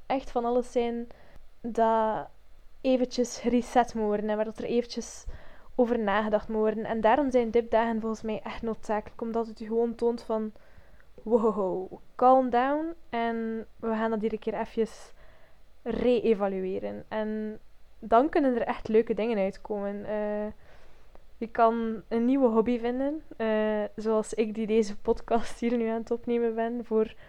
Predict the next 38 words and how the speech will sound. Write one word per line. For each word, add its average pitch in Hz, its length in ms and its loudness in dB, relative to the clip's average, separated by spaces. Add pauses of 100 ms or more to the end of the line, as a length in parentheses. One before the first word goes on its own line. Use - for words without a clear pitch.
(260)
hoe 240 180 4
lang 240 260 8
dat 254 100 10
het 240 140 6
ook 240 140 -2
gaat 202 200 0
duren. 247 380 0
Op 208 120 -2
dit 240 140 0
moment 220 360 -2
vind 214 140 -4
ik 208 100 -2
dat 196 280 2 (100)
dikke 247 220 0
fun 240 380 -2
om 208 160 -2
uit 214 200 0
te 214 80 -6
zoeken 226 480 -2 (520)
hoe 254 200 6
het 285 160 0
werkt, 254 720 0
wat 220 220 4
ik 247 100 6
kan 226 240 0
doen. 226 500 -2 (100)
Eh, 208 460 -2 (800)
ja, 214 280 2
en 226 100 0
vind 240 120 0
ik 233 60 -4
het - 140 -6
ook - 100 -8
wel 233 100 6
leuk 247 220 4
om 233 160 0
zo 214 160 0
wat 208 260 0